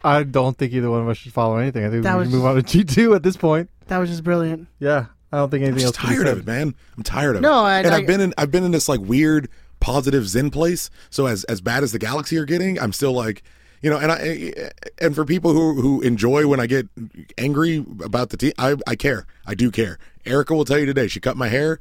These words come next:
Speaker 3: She cut my, she, while she was cutting my hair this morning, she's like, "You can have your phone," 'cause she knew I was checking Twitter and reading all this shit. I got me a good woman. But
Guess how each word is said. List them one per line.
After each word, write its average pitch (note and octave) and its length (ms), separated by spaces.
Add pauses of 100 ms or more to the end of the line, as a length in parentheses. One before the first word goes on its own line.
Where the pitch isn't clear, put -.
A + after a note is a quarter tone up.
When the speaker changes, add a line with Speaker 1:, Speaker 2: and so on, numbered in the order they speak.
(140)
Speaker 3:
She - 120
cut D#3 160
my, D3+ 140
she, - 160
while D#3 320
she E3 140
was D3 100
cutting D3+ 220
my C#3+ 100
hair C#3+ 140
this A#2 160
morning, F#2+ 280 (220)
she's A#2+ 220
like, G#2+ 160
"You A2+ 100
can C3 160
have B2 220
your B2+ 100
phone," A2 340
'cause - 140
she A#2 120
knew A#2+ 200
I A2+ 80
was G#2 100
checking G#2 300
Twitter F#2+ 340 (280)
and A#2 160
reading A2+ 180
all G2 120
this F2 100
shit. G2+ 100
I - 20
got G#2+ 160
me G#2 60
a G2+ 60
good G#2 140
woman. F#2+ 280 (340)
But B2 280